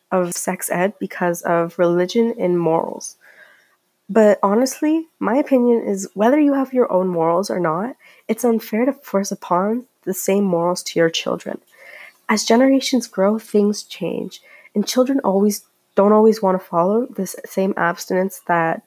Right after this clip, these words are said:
parents grew up with, right? But by opting your child out of sex education,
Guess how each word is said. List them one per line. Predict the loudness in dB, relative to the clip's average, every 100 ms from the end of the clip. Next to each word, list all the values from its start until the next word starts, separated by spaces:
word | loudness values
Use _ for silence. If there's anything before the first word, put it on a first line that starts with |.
| -8
parents | 0 2 2 -2
grew | -4 -2
up | -2 -6
with, | -14 -14 _ _ _ -6
right? | -2 -2 -6 _ -20 -20 -20 -20 -20 -8
But | -2
by | 0
opting | 0 -4 -4 -2
your | 0
child | -2 -2 0 0 0
out | -6
of | -6
sex | -8 -8 -6
education, | -8 -8 -8 -6 -4 -4 -4